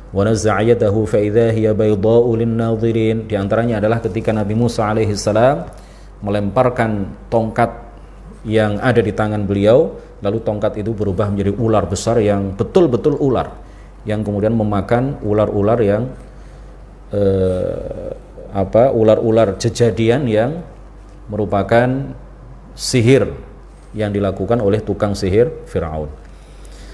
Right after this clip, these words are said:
Singkat cerita, wa ma'a hadza kullihi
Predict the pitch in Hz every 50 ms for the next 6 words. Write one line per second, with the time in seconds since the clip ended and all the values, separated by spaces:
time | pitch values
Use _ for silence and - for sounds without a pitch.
0 | - - - - - - - - - - - - - - - - - 175 185 190
1 | 170 - 202 208 214 180 175 160 160 151 156 156 147 151 156 156 170 185 185 165
2 | 160 156 156 170 175 170 160 156 147